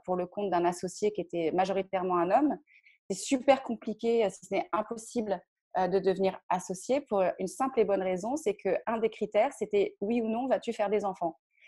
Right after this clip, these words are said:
Et moi, j'étais super choquée parce qu'en fait, euh, c'était la première question et la seule question qui faisait que oui ou non, on devenait associé, c'est-à-dire qu'on montait en grade. C'était une espèce de barrière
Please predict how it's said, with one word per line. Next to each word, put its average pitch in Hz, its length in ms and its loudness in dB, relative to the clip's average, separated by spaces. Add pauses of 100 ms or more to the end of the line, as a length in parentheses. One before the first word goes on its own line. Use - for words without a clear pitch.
(220)
Et 165 80 2
moi, 226 160 6
j'étais 214 240 2
super 190 320 0
choquée 277 400 -2
parce 190 180 -2
qu'en 180 160 0
fait, 262 320 0 (380)
euh, 175 520 6 (640)
c'était 202 300 4
la 208 180 8
première 240 380 0
question 240 340 0
et 214 60 2
la 185 100 2
seule 190 300 -2
question 269 380 -2
qui 214 180 -6
faisait 220 220 4
que 220 100 -4
oui 202 240 2
ou 226 100 -2
non, 226 320 0
on 170 360 0
devenait 180 340 -2
associé, 180 420 -2
c'est-à-dire 185 300 -2
qu'on - 560 -2
montait 185 320 4
en 170 140 4
grade. 220 380 4 (300)
C'était 214 540 2
une 196 80 2
espèce 196 340 0
de 185 80 4
barrière 214 760 6